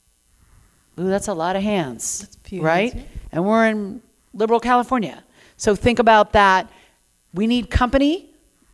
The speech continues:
Speaker 1: Your success is somebody else's success, and it also takes the pressure off you,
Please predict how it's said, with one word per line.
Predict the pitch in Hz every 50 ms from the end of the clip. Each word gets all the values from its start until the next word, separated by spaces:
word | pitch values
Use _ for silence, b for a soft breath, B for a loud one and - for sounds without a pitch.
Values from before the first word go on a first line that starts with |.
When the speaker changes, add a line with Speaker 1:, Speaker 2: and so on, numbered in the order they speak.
| _ _
Speaker 1:
Your | - 190 196 226 233 240
success | 240 233 262 233 - - 247 226 233 233 - -
is | 214 -
somebody | - - 208 202 196 190 190
else's | 185 214 226 - 240 233 226
success, | - 240 226 - - 233 208 214 - - B B B B B -
and | - 208 208
it | 214
also | 220 233 226 - 240
takes | - 233 233 - -
the | 233
pressure | 220 - 254 277 262 - 220 180
off | 165 165 160 - -
you, | 156 156 147 139 147 147